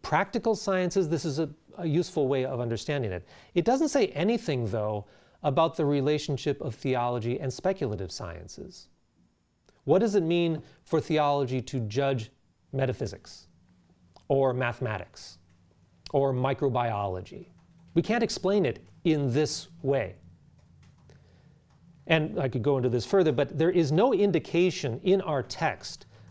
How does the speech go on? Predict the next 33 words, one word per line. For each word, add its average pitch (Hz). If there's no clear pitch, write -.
that 165
Aquinas 160
is 139
restricting 135
what 127
he's 113
saying 117
to 143
theology 147
in 127
comparison 123
to 123
practical 110
sciences. 90
He 151
really 165
seems 151
to 131
be 139
including 123
speculative 113
sciences 101
as 104
well. 90
Let 180
me 190
give 160
a -
little 143
summary 131
of 101
what 110
we've 107